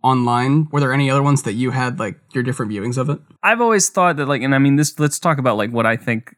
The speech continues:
Speaker 2: like, the takeaway of the, or the message of the movie is. My main message of it is a little bit more simple. It's just that the, that this story is just about, like, finding some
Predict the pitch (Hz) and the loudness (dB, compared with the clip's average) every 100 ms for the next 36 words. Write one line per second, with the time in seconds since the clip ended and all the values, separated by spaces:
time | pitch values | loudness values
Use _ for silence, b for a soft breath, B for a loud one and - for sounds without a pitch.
0 | _ 107 107 92 - - 151 143 117 113 | _ -10 -10 -10 -10 -2 0 0 -2 -4
1 | 107 110 110 98 95 110 95 120 123 113 | -4 -8 -10 -10 -8 -6 -2 -2 -2 -4
2 | 120 117 113 110 110 98 101 110 110 139 | -8 -8 -8 -8 -6 -6 -6 -6 -6 -8
3 | - b b _ 131 151 160 147 151 147 | -12 b b _ -2 2 4 4 6 6
4 | 131 123 117 113 113 110 113 110 110 - | 4 2 -2 -4 -4 -4 -4 -4 -4 -4
5 | - 110 120 113 98 - 123 120 131 127 | -6 -6 -6 -6 -6 -6 -6 -6 -6 -8
6 | 120 120 - b 131 156 156 - 165 151 | -8 -8 -10 b -2 2 2 2 0 2
7 | 135 123 113 117 113 120 113 107 107 - | 2 0 -2 -6 -6 0 0 0 -6 -10
8 | - 113 113 113 110 110 - 113 110 110 | -8 -4 -2 -2 -2 -2 -2 -2 -2 -6